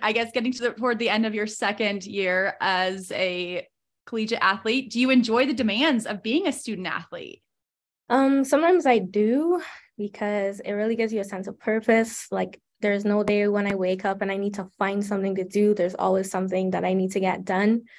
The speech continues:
Speaker 2: But sometimes, especially when we're in season in the fall, it can be overwhelming.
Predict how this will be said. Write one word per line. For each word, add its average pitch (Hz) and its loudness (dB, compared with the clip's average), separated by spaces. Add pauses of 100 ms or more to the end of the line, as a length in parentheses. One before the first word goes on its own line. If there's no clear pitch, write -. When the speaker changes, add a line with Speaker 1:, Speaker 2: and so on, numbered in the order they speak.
(480)
Speaker 2:
But 196 0
sometimes, 220 0
especially 202 -2
when 220 2
we're 202 0
in 202 -2
season 233 0
in 202 -2
the 185 -8
fall, 190 -2
it - -8
can 202 -2
be 208 0
overwhelming. 196 -2